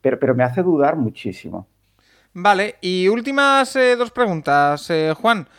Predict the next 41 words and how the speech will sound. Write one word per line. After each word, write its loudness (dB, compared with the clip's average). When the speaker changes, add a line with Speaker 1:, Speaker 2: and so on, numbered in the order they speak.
Speaker 2:
Eh, 0
nos -4
dicen -2
Torpedo 0
Kid -6
y 0
Álvaro 2
Soriano, 0
nos, -2
eh, -6
cuestionan -2
por -2
temas 0
muy -2
parecidos, -2
así -10
que -2
te -2
lanzo 0
los, 0
eh, -2
dos -6
juntos. -18
Nos -4
dice 0
Torpedo 0
Kid, -4
"Me -4
gustaría 0
saber 2
vuestra 0
opinión 0
sobre 2
la 2
corriente 0
de 2
poner -2
a 2
los -4
quarterback 0
rookies -4